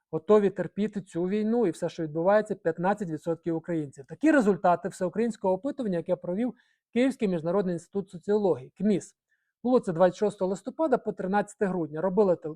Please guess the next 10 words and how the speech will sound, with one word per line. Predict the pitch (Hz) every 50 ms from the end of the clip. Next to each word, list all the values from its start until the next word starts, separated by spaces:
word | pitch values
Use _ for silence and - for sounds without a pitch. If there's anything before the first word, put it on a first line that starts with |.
| _
по | - 170
телефону, | - - 175 190 196 - - 311 294 240 190
опитали | 165 - - 180 - - 247 240 214
п'ятсот | 214 - 170 160 _ - 233 233 226 _
сорок | - - 190 185 170 156 _
сім | - 214 202 180
респондентів | 170 160 - - 165 160 156 170 185 196 180 185 -
по | - 151
всій | - - - 185 185 - _ _
Україні. | 160 - - 190 196 185 160 131 127 131